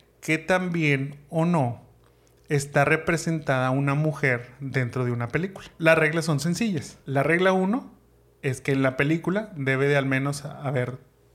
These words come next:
dos mujeres, que en este caso se cumple porque son, digamos, las principales son tres. Esas mujeres deben de hablar entre ellas.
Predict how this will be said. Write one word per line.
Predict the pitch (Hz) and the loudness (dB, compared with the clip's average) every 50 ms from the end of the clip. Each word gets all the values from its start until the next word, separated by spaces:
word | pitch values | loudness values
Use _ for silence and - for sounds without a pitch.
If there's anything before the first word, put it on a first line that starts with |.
| _ _ - | _ _ -14
dos | 135 135 127 135 127 131 127 | -6 0 2 2 2 2 2
mujeres, | 143 139 127 - 123 117 - - - - | -2 -2 -2 -4 -8 -8 -10 -18 -14 -6
que | - 139 | -4 -4
en | 127 | -4
este | 123 123 - - | -4 -4 -6 -4
caso | - 127 120 123 | -4 -4 -4 -4
se | - - 165 | -4 -6 -4
cumple | 156 151 139 123 139 147 | -2 -2 -2 0 -2 -4
porque | 147 147 - - - 117 | -4 -4 -10 -10 -10 -10
son, | - - 123 123 120 123 135 143 | -8 -6 -6 -6 -6 -8 -8 -6
digamos, | 139 135 131 120 120 117 - - _ _ _ _ - - | -4 -2 -2 -2 -4 -8 -12 -16 _ _ _ _ -8 -6
las | 131 123 - | -6 -6 -4
principales | - 147 139 143 165 - 196 208 202 196 | -2 -2 -2 -2 0 0 0 0 0 -2
son | 190 175 175 | -4 -4 -4
tres. | 135 - - - - - - | -4 -6 -6 -10 -18 -14 -6
Esas | - 147 143 - 175 | -6 -4 -2 0 0
mujeres | 185 196 190 - 185 143 143 143 143 - - - _ _ _ - | 0 0 0 2 2 2 0 0 -4 -10 -18 -20 _ _ _ -8
deben | 139 131 143 139 135 147 147 147 | -2 2 2 4 4 4 2 2
de | 151 151 | 2 2
hablar | 147 143 127 120 117 123 | 2 2 0 0 -2 -2
entre | 123 123 - 147 165 185 | -6 -4 -2 0 0 0
ellas. | 214 208 175 151 - - - | 0 -2 -4 -8 -10 -14 -20